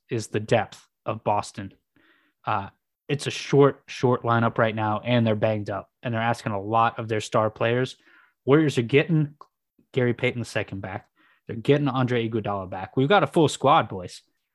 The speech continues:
Uh, and so we've got depth, not only offensively, but defensively. We've got guys like, like I just said, Gary Payton the second coming back. He was a huge factor on defense against Ja Morant in the second round.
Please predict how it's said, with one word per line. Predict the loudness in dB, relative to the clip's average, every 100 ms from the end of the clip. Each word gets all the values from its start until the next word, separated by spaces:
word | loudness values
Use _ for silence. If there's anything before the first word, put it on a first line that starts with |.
| _ _ -8
Uh, | -4 -4 -6 -6
and | -4 -4 -6 -12 _ _ -8
so | 0 2 2 -2
we've | -2 -2 2
got | 0 0 0
depth, | 0 0 2
not | 4 6
only | 6 6 4 0 _ -14
offensively, | 2 2 4 0 0 -4 -2
but | 0
defensively. | 2 2 2 0 -2 -4 -2
We've | 0 0
got | 2 0 2
guys | 0 2
like, | 0 0 _ _ _ _ _ _
like | -4 0
I | 0
just | 0 0
said, | -2 -2
Gary | 0 0 2
Payton | 0 0
the | -2
second | -2 -2 -2 -6 _ _ _
coming | 2 4 4
back. | 2 0 0
He | 0
was | 0 -2
a | -4
huge | -2 0 0 0
factor | -2 -2 0 2
on | 2 0
defense | -4 -4 -4 -4
against | -6 -4 -2
Ja | -2
Morant | -4 -6 -6 -6
in | -6 -6
the | -6
second | -6 -8 -10
round. | -4 -2